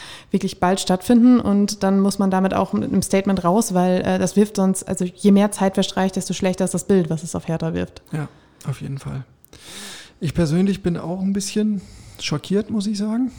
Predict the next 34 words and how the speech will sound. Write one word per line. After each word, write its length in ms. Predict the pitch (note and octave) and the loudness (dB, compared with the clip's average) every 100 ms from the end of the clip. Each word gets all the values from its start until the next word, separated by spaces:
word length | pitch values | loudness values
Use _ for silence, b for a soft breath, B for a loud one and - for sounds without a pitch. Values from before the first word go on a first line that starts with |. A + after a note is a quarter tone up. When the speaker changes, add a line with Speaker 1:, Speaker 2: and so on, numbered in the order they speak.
| B B B B - | B B B B -10
Speaker 2:
Bisschen 320 | D#3+ - E3 | -8 -6 -6
ist 140 | D#3 | -6
gut. 380 | - F#3+ - - D#3+ | -6 -6 -8 -10 -6
Ähm, 420 | C#3 C#3+ D3+ F3+ | -4 -4 -8 -12
ich 240 | - C#3+ - | -14 -10 -8
hab 200 | - D3+ | -6 -4
mich 120 | B2 | -2
natürlich 540 | C#3+ - D#3 D3+ C#3 | -2 0 2 2 0
mit 240 | D3 C#3 - | -2 -2 -2
Scholt 220 | D3 C#3 | -4 -2
Petri 340 | C#3+ C#3 D3 | -2 -2 -4
nie 320 | C#3+ D3 E3 E3 | -2 -2 -2 0
irgendwie 400 | D3+ D3 C3 C#3 | 0 0 -2 -2
über 420 | C#3 C3 B2+ - - F#3 G#3 - _ _ _ | -2 -2 -4 -6 -12 -12 -16 -20 _ _ _
Politik 500 | - C#3 C3+ - F#3 | -4 -4 -4 -4 -6
oder 180 | D#3 C#3+ | -4 -4
politische 580 | C3+ C#3 C#3 C#3 D#3+ C#3+ | -4 -6 -4 -4 -6 -4
Gesinnungen 560 | C#3 C3+ F3 G3 C3+ B2+ | -4 0 2 2 0 -2
unterhalten, 580 | A#2+ B2 B2+ B2+ - C#3+ | -2 0 -2 -2 -4 -4
aber 220 | D3 D3 | -4 -4
ich 100 | - | -6
hatte 260 | D3+ D3+ B B B B B - | -6 -6 B B B B B -2
über 180 | D3+ | 0
die 140 | C#3+ C#3 | 2 2
Jahre 520 | C3+ D3+ D3 D3 D3 | 0 0 -2 -2 -2
oft 260 | E3+ D#3+ - | -4 -4 -4
genug 240 | D3+ D3+ | -4 -4
Kontakt 480 | - C#3 D3 F3 - | -4 -4 -2 -4 -2
und 100 | C3+ | -2
hab 140 | C3 C#3 | 0 -2
ihn 140 | C#3 | -4
immer 320 | D3 D3 C#3+ | -2 -4 -4
als 240 | C#3 - D3+ | -6 -6 -4
sehr 460 | D3 C#3+ C#3+ C#3 | -2 -2 -4 -6